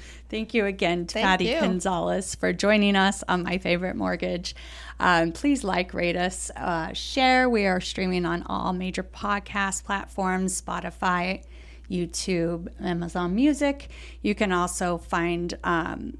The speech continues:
Speaker 1: find Patty on Instagram. She was under the C I C, but
Speaker 2: Mm-hmm.
Speaker 1: there's a new one. What was that? The Instagram.
Speaker 2: I don't have, I
Speaker 1: No.
Speaker 2: personally don't have Instagram, so I don't know, but I have a smoking mar-,
Speaker 1: Well,
Speaker 2: marketing
Speaker 1: just
Speaker 2: team.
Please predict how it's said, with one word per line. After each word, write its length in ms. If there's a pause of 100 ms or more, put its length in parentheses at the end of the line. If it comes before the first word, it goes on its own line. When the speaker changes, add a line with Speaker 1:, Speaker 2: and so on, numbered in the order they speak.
(120)
Speaker 1:
find 260
Patty 400
on 280
Instagram. 960
She 180
was 140
under 200
the 120
C 280
I 140
C, 460
but 140
Speaker 2:
Mm-hmm. 40
Speaker 1:
there's 240
a 80
new 240
one. 320 (160)
What 200
was 160
that? 260 (100)
The 200
Instagram. 840 (880)
Speaker 2:
I 100
don't 240
have, 340 (100)
I 80
Speaker 1:
No. 140
Speaker 2:
personally 360
don't 220
have 180
Instagram, 520
so 120
I 100
don't 240
know, 240
but 220
I 80
have 140
a 80
smoking 840
mar-, 340 (140)
Speaker 1:
Well, 140
Speaker 2:
marketing 160
Speaker 1:
just 180
Speaker 2:
team. 360